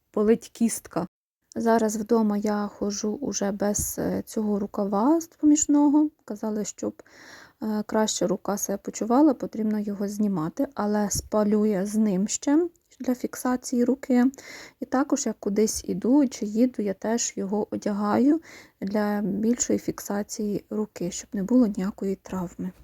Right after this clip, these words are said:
Так, ну що, дивіться. Вже батареї гарні, і двері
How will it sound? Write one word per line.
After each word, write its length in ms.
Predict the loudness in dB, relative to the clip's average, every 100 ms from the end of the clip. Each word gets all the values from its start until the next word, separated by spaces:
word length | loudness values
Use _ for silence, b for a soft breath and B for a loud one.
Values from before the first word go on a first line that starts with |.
| -20 _ _ _ _ _ _ _ _ _
Так, 420 | -6 -6 -6 -8
ну 100 | -10
що, 160 | -10 -8
дивіться. 420 | -8 -8 -8 -10 -14 -20 _ _ _ _ _ _ _ _ _ _ _ _ _ _ _ _ _ _ _ _ -10
Вже 120 | -6
батареї 540 | -6 -4 -4 -2 -2
гарні, 640 | 0 0 0 2 2 -2 -10 -18 _ _ _ _ _ _ _ _
і 80 | -14
двері 440 | -10 -10 -8 -10